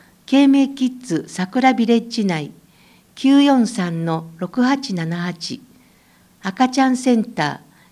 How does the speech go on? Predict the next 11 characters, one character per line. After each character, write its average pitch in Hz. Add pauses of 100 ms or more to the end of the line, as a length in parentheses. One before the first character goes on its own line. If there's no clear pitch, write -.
(100)
ー、 -
慶 269
明 262
保 247
育 247
園 226
内、 147 (460)
九 277
七 247
五 180
の 156